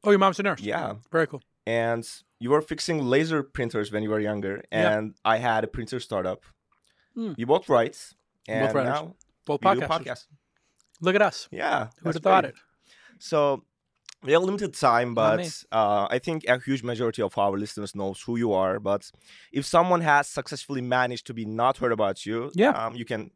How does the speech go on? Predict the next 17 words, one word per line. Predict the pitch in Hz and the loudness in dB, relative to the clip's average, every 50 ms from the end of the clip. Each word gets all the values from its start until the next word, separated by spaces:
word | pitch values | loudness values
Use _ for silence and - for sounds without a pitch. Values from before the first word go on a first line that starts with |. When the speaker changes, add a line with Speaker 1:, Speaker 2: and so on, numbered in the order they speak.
| _ - 104 107 | _ -20 -8 -4
Speaker 2:
Google | 117 117 101 110 104 | -4 -2 -2 -2 -4
him, | 120 - 104 107 104 101 113 - _ _ | -4 -6 -6 -6 -6 -8 -10 -12 _ _
uh, | - 98 92 95 95 | -4 -2 -2 -2 -2
Jason | 95 127 123 117 - - 110 101 | -2 -2 -2 -2 -4 -6 -10 -8
Calacanis | - 117 110 - 120 107 104 95 - | -6 -6 -6 -4 -4 -4 -4 -4 -2
now | 107 113 117 123 131 131 123 | 2 4 4 6 6 4 2
and | 98 104 104 101 101 107 117 - _ _ _ _ _ _ _ _ _ | 2 0 -2 -2 -2 -4 -8 -12 _ _ _ _ _ _ _ _ _
see | - - 110 | -8 -4 -2
the | 101 104 | 0 0
amazing | 104 107 104 - 104 101 | 0 0 -2 -2 -4 -4
work | 101 98 95 95 - - - | -2 -2 -2 -4 -6 -10 -10
he's | 117 107 98 98 | -10 -10 -8 -6
done | 98 95 95 95 | -6 -6 -4 -4
over | 98 95 95 | -6 -6 -6
the | 95 | -6
decades. | 95 101 - - 131 143 156 - - - - - - _ _ _ | -6 -8 -6 -4 -4 -4 -4 -6 -10 -14 -14 -16 -18 _ _ _
So, | - - 123 120 113 113 113 127 | -6 0 2 4 4 4 2 0